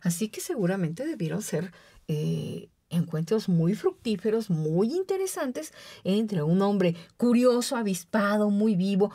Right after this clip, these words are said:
como era don Carlos, y además ferviente militante insurgente, y una mujer muy educada, muy culta, muy decidida, como Leona Vicario.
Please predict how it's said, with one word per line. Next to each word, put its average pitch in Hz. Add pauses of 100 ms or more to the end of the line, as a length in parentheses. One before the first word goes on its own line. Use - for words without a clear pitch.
(140)
como 160
era 233
don 359
Carlos, 202 (140)
y 165
además 170
ferviente 196
militante 175
insurgente, 277 (360)
y 202 (220)
una 165
mujer 254 (400)
muy 254
educada, 302 (240)
muy 233
culta, 220 (100)
muy 196 (120)
decidida, 294 (460)
como 147
Leona 147
Vicario. 196